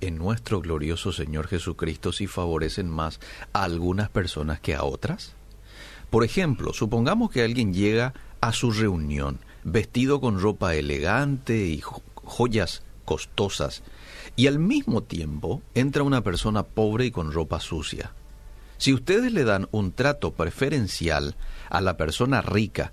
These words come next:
y le dan un buen asiento, pero al pobre le dicen, 'Eh, tú puedes quedarte de pie allá o, o bien sentarte en el piso', ¿acaso esta discriminación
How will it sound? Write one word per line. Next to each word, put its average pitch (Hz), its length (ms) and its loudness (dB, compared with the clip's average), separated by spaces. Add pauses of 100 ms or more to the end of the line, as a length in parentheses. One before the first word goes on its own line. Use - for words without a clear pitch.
(160)
y 78 100 -4
le 78 100 2
dan 107 160 4
un 90 140 2
buen 90 200 4
asiento, 95 680 0 (420)
pero 113 180 6
al 107 100 2
pobre 185 300 2
le 139 140 4
dicen, 117 460 2 (460)
'Eh, 123 540 4
tú - 140 -2
puedes 220 260 2
quedarte 110 460 2
de 82 140 4
pie 87 200 2
allá 98 380 2
o, 87 300 0 (160)
o 87 120 0
bien 165 180 2
sentarte 110 400 0
en 80 80 0
el 76 120 0
piso', 123 360 0 (840)
¿acaso 156 520 0
esta 98 240 0
discriminación 85 920 -2